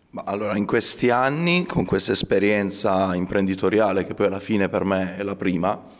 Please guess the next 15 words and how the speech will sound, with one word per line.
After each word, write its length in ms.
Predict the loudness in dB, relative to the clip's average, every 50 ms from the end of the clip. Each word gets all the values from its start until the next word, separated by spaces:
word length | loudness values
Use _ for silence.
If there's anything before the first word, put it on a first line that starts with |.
| -20 -20 -20 -20 -20 _ -12 -6
dopo 140 | -6 -4 -2
tanti 320 | -2 -2 -2 0 0 0
anni 240 | 2 2 0 0 0
di 80 | 2
lavoro, 840 | 2 2 4 4 4 4 4 4 2 0 -2 -4 -4 -6 -8 -10 -12 -12
diciamo, 380 | -14 -10 -8 -6 -6 -6 -6 -6
come 500 | -4 -2 0 0 0 0 -2 -4 -6 -6 -8
dipendente, 920 | -8 -4 -2 0 0 2 2 2 0 0 -2 -4 -4 -4 -4 -4 -6 -8 -14 -18 -20
a 80 | -8
parte 520 | -4 -4 -2 -2 -4 -6 -6 -8 -8 -10 -6 -2
le 80 | 0
esperienze 560 | 0 0 0 0 2 2 2 0 0 0 0 0
da 220 | 0 0 0 -2
adolescenti 840 | 0 2 2 2 2 2 0 0 2 2 2 0 -2 -4 -4 -4
proprio, 420 | -4 -2 -2 -2 0 0 -2 -2